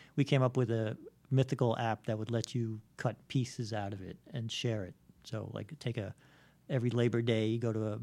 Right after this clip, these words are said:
maybe go to an oral history collection on veterans and maybe find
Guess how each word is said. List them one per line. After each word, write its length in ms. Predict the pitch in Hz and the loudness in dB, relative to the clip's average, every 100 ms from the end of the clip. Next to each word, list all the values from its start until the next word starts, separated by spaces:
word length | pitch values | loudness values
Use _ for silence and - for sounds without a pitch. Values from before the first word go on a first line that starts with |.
| 147 - | -6 -2
maybe 300 | 123 113 113 | 0 0 -2
go 180 | 120 117 | -2 -2
to 100 | 113 | -2
an 80 | |
oral 200 | 117 120 | 0 0
history 300 | 113 131 123 | 0 0 -2
collection 340 | 120 127 - 120 | -2 -2 -2 -4
on 140 | 101 | -4
veterans 440 | 104 113 - 101 92 | -4 -4 -6 -6 -6
and 120 | 92 | -6
maybe 320 | 98 107 110 - _ | -8 -8 -10 -12 _
find 320 | - 127 113 | -6 -2 -2